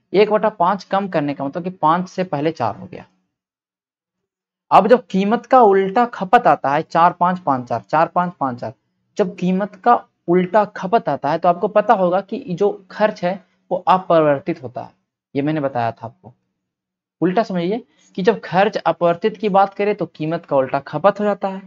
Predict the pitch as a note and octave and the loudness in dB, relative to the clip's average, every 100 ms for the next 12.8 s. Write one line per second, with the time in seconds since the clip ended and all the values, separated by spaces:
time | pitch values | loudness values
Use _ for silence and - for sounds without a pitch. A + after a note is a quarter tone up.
0 | - _ _ D#3 F#3+ F#3 F3 F#3 G3 G#3+ | -20 _ _ -2 -2 -4 -4 -4 -2 -4
1 | G3+ - F#3 F#3 G3 - F3+ G3+ F3+ F#3 | -4 -2 -2 0 -2 -4 -4 0 0 -2
2 | F3+ E3 E3+ F3 D#3+ F#3+ G3+ E3+ C#3+ B2+ | 0 4 4 4 0 0 0 -2 -4 -10
3 | C#3+ D3 C#3 A#2+ A#2+ D3 D3 C3+ C#3+ D3 | -12 -10 -10 -8 -8 -10 -12 -12 -14 -18
4 | _ _ _ G#3+ A3 C4 B3 A#3 A#3 A#3+ | _ _ _ -4 -2 -2 -2 -2 0 0
5 | B3 B3+ G3 A3 G3+ G3 F#3 F#3 F3+ F3 | 0 -2 -2 -2 -6 -2 -2 -2 -4 -2
6 | G#3+ - _ _ _ - D#3 E3 D#3+ D#3 | -4 -6 _ _ _ -2 -2 0 -4 -4
7 | D#3+ _ _ _ _ - F#3 G#3 G#3 G#3 | -8 _ _ _ _ -2 -2 0 -2 0
8 | G3 G#3+ G3 D3+ F3+ F3 D#3 D#3+ D#3 C3+ | -2 -2 -2 -2 -4 -4 -4 -4 -6 -6
9 | D3+ E3 F3 D#3+ D#3 - _ _ C#3+ E3+ | -4 -2 -2 -2 -4 -10 _ _ -2 0
10 | F3+ E3+ E3 _ _ F#3+ F#3 F#3 G3 F#3+ | -2 -8 -12 _ _ -4 2 2 2 -2
11 | D3+ D3 F3+ F#3+ C#3+ C#3+ F3 D#3+ C3+ B2+ | -2 -4 -6 -4 -4 -6 -8 -6 -4 -4
12 | C#3+ C#3 B2+ A#2 A2 A2 C#3 | -4 -6 -6 -6 -6 -6 -8